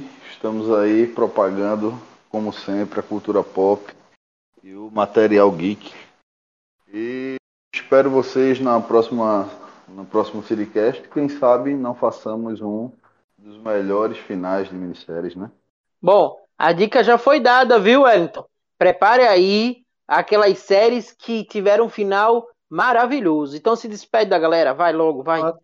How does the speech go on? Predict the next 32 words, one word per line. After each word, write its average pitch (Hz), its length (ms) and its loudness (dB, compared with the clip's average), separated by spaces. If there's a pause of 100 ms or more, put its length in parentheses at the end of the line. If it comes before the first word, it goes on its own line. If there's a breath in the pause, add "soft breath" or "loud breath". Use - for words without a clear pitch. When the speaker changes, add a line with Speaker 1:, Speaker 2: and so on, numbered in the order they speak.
(120)
Speaker 2:
Eu 160 100 -8
já 160 80 -10
Speaker 3:
eu - 40 -12
Speaker 2:
tô - 120 4
Speaker 3:
só - 60 2
Speaker 2:
com 202 80 0
raiva 190 240 2
de 175 80 -2
Speaker 3:
assisti-, 123 100 -4
eu 165 80 2
Speaker 2:
tu. 151 60 -2
Speaker 3:
só 151 120 0
assisti-, 156 360 -8 (680)
eu 135 140 0
só 165 160 2
assisti 180 360 -4
Seinfeld 151 600 -2
e, 123 840 -2
e 113 40 -6
Sopranos 98 600 -4
de 92 320 -2
série 90 240 0
boa, 80 280 0
final. 78 460 -8 (200)
Brincadeira, 82 520 -2
tem 80 140 -6
muita 82 160 -10
série 85 220 -2
com - 60 -20
final 95 240 -6
bom. 76 200 -6 (500 loud breath)
Não, 87 400 -2